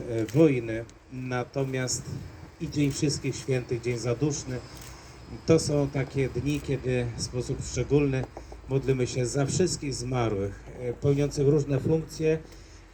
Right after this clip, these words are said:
i tych, którzy oddali życie w różnych okolicznościach, więc nie zapominamy także o naszych bohaterach, przy których grobach dzisiaj symbolicznie się zatrzymamy, bo jest tutaj ludzi, którzy także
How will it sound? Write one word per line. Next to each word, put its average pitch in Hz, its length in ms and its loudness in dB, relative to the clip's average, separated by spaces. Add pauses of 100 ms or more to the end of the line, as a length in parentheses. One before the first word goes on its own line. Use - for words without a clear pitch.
i 127 440 0 (140)
tych, 147 160 0
którzy 127 280 2
oddali 123 340 2 (360)
życie 131 360 2
w 117 40 2
różnych 135 380 4
okolicznościach, 123 840 0 (540)
więc 135 500 4
nie 139 160 4
zapominamy 123 680 2
także 113 520 -2 (360)
o 117 100 -4
naszych 117 360 -4
bohaterach, 120 640 0 (560)
przy 156 140 0
których 139 240 4
grobach 123 380 4
dzisiaj 123 300 -2
symbolicznie 139 640 4
się 107 120 -8
zatrzymamy, 107 760 -4
bo 117 80 2
jest 135 300 4
tutaj 123 340 0 (760)
ludzi, 139 400 4
którzy 120 680 2 (560)
także 123 460 -6